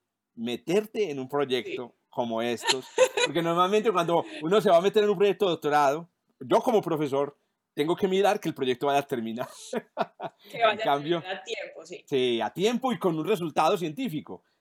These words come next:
Speaker 1: Tú eres muy valiente, Juli, y ahí, y aquí te expreso toda mi admiración, no solo por eso,
Speaker 2: <laughs>
Speaker 1: sino por todo,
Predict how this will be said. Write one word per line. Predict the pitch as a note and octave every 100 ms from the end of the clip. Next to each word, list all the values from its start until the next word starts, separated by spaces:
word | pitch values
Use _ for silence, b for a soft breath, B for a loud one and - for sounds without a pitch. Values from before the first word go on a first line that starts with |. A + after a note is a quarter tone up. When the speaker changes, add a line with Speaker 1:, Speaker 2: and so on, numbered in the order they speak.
| _
Speaker 1:
Tú | C#3
eres | D3+ F3+
muy | F#3+ C4+
valiente, | G3+ F#3+ F#3 F3 F3+
Juli, | D#3+ E3 D#3+ C3+
y |
ahí, | B2+ C3+ B2+ B2+
y | B2+
aquí | D#3
te | D3
expreso | D#3+ - E3+ D3+
toda | F3 D#3+
mi | D#3+
admiración, | D3 C3+ A#2 D#3 A3 F#3 C3
no | C3+
solo | C#3+ E3
por | - C#3+
eso, | C3+ C3 F#3
Speaker 2:
<laughs> | - - E4
Speaker 1:
sino | C#3 C3+
por | D#3
todo, | - E3 E3+ F3+